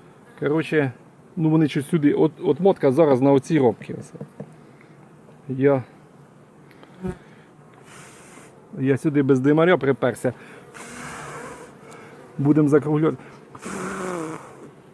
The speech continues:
Коротше, цей трутняк ми витащимо.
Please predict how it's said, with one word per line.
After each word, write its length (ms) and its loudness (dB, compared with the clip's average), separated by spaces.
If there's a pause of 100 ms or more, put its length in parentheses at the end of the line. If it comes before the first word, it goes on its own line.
(1900)
Коротше, 480 2 (1500)
цей 160 4
трутняк 680 -2 (1500)
ми 440 0 (1700)
витащимо. 840 2